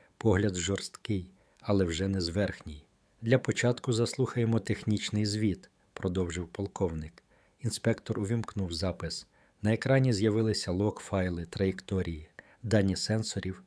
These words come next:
всі переговори, маршрути. Звіт ішов понад сорок хвилин. Кожна цифра доводила, генераловий маршрут був недійсний,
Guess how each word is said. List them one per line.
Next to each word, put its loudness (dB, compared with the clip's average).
всі -2
переговори, -2
маршрути. -6
Звіт 0
ішов -2
понад -2
сорок -4
хвилин. -6
Кожна 4
цифра -2
доводила, 2
генераловий 2
маршрут -4
був 0
недійсний, -2